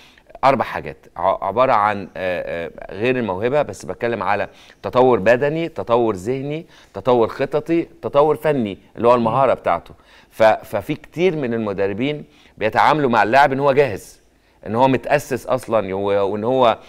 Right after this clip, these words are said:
Speaker 1: عنده ذهنيًا بيقدر ياخد قرار. فالأربع، الأربع حاجات ده، خد بالك، أنا اتعلمت الكلام ده لما رحت وعملت معايشات في إنجلترا.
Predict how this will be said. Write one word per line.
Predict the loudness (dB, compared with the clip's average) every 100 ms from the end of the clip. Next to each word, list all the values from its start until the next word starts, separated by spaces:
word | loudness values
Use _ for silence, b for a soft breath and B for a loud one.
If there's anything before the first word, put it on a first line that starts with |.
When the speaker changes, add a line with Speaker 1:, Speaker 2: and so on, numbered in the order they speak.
| B -2
Speaker 1:
عنده | 0 0 0 0
ذهنيًا | 0 -2 0 0 0
بيقدر | -2 -4 -4 -2 -2
ياخد | -4 -8 -6
قرار. | 0 2 2 -2 B B
فالأربع، | -2 0 0 -2 -10 -6 0 2 4 4 4 2 -2
الأربع | -2 0 0
حاجات | -2 -2 -4
ده، | -4
خد | -8 -2
بالك، | 0 0 -4
أنا | -6
اتعلمت | -4 -4 -6
الكلام | -6 -6 -2
ده | 0 0 -4 b _ _ _ _ _ _ _ -6
لما | -4 0
رحت | 2 0 -2
وعملت | -2 -2 -4 -6
معايشات | -6 -6 -6 -8
في | -8
إنجلترا. | -10 -2 2 2